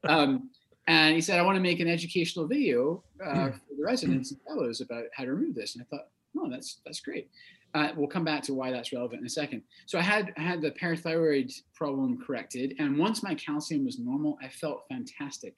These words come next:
Speaker 1: Within about four days of the surgery, I was like, "Wow, this, this is what normal is supposed
Speaker 2: Yeah.
Speaker 1: to feel." It was really amazing. Um, and then the other problem with my condition, and what kills most of us, if I'm honest, is, uh,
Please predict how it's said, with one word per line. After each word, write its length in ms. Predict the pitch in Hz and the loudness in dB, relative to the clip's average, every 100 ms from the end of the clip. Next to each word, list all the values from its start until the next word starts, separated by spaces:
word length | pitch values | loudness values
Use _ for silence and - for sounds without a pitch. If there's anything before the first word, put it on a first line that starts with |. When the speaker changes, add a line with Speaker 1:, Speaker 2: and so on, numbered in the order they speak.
| - _ - - _ - | -20 _ -20 -20 _ -2
Speaker 1:
Within 180 | 147 139 | 0 2
about 340 | 131 123 - - - | 0 -2 -4 -12 -8
four 240 | 175 175 | -4 0
days 560 | 156 147 127 117 104 - | 0 2 0 -2 -6 -10
of 80 | 113 | -10
the 80 | 107 | -8
surgery, 440 | 135 135 131 110 | -2 -2 -2 -8
I 40 | |
was 160 | 107 110 | -8 -10
like, 120 | 107 131 | -10 -8
"Wow, 200 | 139 123 | -6 -2
this, 280 | 143 - - | -2 -4 -6
this 160 | 156 165 | -6 -6
is 120 | 135 | -6
what 240 | 131 120 | -6 -6
normal 440 | 120 120 117 104 - _ _ _ _ | -4 -4 -4 -6 -12 _ _ _ _
is 40 | - | -8
supposed 220 | 147 113 | -4 -2
Speaker 2:
Yeah. 60 | 117 | -2
Speaker 1:
to 60 | 127 | -2
feel." 160 | 123 - - | -6 -14 -16
It 40 | |
was 100 | 123 | -6
really 160 | 156 135 | -2 0
amazing. 300 | 123 113 98 _ _ _ - _ 160 | 0 -2 -8 _ _ _ -20 _ 2
Um, 360 | 143 139 - - - | 2 2 -2 -6 0
and 100 | 185 | 2
then 340 | 254 240 226 - _ _ - 214 | 6 4 2 -8 _ _ -16 -4
the 120 | 156 | 0
other 140 | 196 202 | 2 2
problem 440 | - 170 156 151 | 2 0 2 2
with 120 | 143 135 | 2 0
my 200 | 151 170 | -2 -2
condition, 420 | 147 117 - 120 | -2 -2 -4 -2
and 80 | 123 | -4
what 160 | 120 | -6
kills 360 | - 151 135 131 | -4 -2 -2 0
most 260 | 139 139 | -2 -4
of 80 | 113 | -8
us, 200 | 107 - - | -8 -10 -10
if 60 | |
I'm 100 | 113 | -8
honest, 320 | 113 113 - - _ _ _ _ | -8 -8 -12 -20 _ _ _ _
is, 280 | 127 123 - | 0 0 -2
uh, 140 | 127 | -4